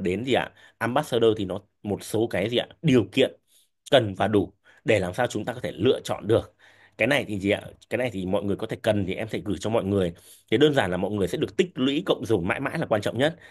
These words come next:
Nên là kiểu gì kiểu mọi người chỉ cần ở đây lâu và mọi người sống gì ạ? Cùng nhau đồng hành thì chắc chắn là mọi người sẽ gì ạ?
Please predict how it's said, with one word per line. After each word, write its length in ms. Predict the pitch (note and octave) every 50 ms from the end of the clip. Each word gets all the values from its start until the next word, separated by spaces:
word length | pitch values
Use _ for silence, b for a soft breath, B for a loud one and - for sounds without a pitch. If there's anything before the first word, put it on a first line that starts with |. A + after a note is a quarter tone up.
| B B B
Nên 140 | C3 D#3+ E3+
là 60 | C#3+ A2+ -
kiểu 260 | C3 B2+ A2+ F2+ E2+
gì 200 | F#2+ G#2+ G2 F2+ F2+
kiểu 160 | - G2 D#2+
mọi 140 | F2 F2 F#2+
người 140 | G2+ G2+ F2+
chỉ 100 | - F#2
cần 100 | G2+ G2+
ở 140 | F#2+ - F#2+
đây 160 | B2 C3 C3 B2+
lâu 400 | B2+ C#3 C#3+ D3 C#3+ B2 B B B B B B B
và 100 | - G#2+
mọi 200 | G#2 G#2+ G#2+ F2+
người 140 | A2 G#2+ F#2+
sống 300 | - - G#2 A#2 D3 F3
gì 60 | E3 A#2+
ạ? 160 | F#2+ D2 C#2+ - _ _ _ _ _ _ _
Cùng 280 | - C3+ A#2+ A2+ G#2+ A#2
nhau 220 | C3+ C#3 C3+ C3
đồng 260 | C3+ D3+ A#2+ A2 G2+
hành 220 | G#2 G#2+ G#2 G2 F2
thì 80 | G2
chắc 140 | F#2+ - -
chắn 160 | - - A#2
là 80 | C3+ C#3+
mọi 180 | B2 A2+ E2+ G#2+
người 200 | G#2+ G2+ F#2+ F#2
sẽ 200 | - F#2+ G#2 C#3
gì 100 | B2+ G#2+
ạ? 180 | F#2 D#2 -